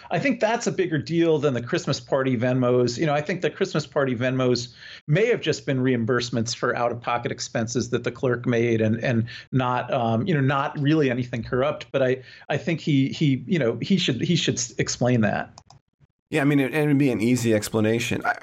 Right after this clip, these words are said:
Speaker 2: I, I think the problem for Thomas right now, and I think you've laid it out really well there, is that you have a long pattern of what appears to be some pretty terrible behavior. <laughs> I mean,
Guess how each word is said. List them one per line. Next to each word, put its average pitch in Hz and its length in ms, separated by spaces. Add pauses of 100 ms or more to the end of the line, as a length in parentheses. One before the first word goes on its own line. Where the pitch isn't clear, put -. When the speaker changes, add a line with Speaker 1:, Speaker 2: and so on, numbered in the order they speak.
Speaker 2:
I, 120 220
I 147 60
think 262 200
the - 60
problem 113 480
for 95 120
Thomas 90 480
right 80 180
now, 87 360 (1000)
and 92 160
I 87 40
think 92 180
you've 92 160
laid 87 180
it 85 80
out 85 160
really 92 200
well 101 260
there, 90 360 (640)
is 117 340
that 104 340 (220)
you 151 80
have 143 80
a 131 40
long 110 640
pattern 98 600
of 92 320
what 92 380
appears 98 580
to 101 100
be 92 180
some 95 220
pretty 95 160
terrible 101 340
behavior. 85 520
<laughs> - 40
I 214 540
mean, - 20